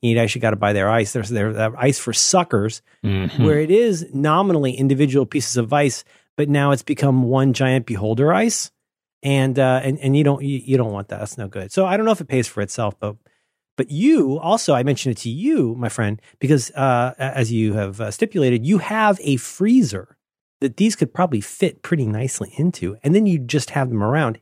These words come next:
Speaker 1: if you ever need them.
Speaker 2: Yeah, we have actually, uh,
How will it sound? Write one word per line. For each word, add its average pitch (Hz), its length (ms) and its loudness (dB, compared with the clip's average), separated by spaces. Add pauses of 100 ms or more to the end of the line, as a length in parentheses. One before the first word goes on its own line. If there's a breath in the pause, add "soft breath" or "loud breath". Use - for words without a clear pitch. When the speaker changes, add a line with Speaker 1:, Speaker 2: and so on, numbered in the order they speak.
Speaker 1:
if - 180 -6
you 123 100 0
ever 107 140 -4
need 135 200 -2
them. - 180 -14 (540)
Speaker 2:
Yeah, 202 240 -2 (100)
we 160 180 2
have 247 220 0
actually, 107 680 2 (120)
uh, 98 520 -2